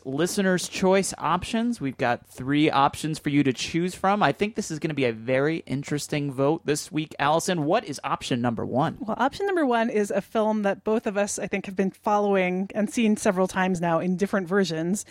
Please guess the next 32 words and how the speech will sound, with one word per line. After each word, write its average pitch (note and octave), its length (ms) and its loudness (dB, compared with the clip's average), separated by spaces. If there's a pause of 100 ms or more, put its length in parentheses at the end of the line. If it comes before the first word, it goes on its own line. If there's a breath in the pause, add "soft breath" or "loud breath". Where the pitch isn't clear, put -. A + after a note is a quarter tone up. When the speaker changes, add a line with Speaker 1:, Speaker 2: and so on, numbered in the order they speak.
(300 loud breath)
Speaker 2:
It A3 120 0
is G#3 320 2
Margaret, F#3 920 0 (140)
Kenneth F#3 300 -6
Lonergan's F3 600 0
kind - 180 -6
of F#3 100 -6
famously C4+ 920 0
delayed F#3 840 2
film, F3+ 480 -2
troubled G#3 360 0
production. E3+ 720 0 (500 loud breath)
It's, - 320 0
uh, F3 280 0
available G#3+ 600 0
on F3+ 380 0
iTunes G3 480 0
and F3+ 180 -4
V F#3 200 2
O F3+ 80 4
D F#3 240 0
now, D#3+ 480 2
and F3+ 260 -2
if F3+ 100 -6
you A3 120 -2
haven't D4+ 300 2
had B3+ 120 4
a A3+ 60 0
chance G3 220 0
to F#3 100 -6
see E3 220 -2
it, E3 260 -6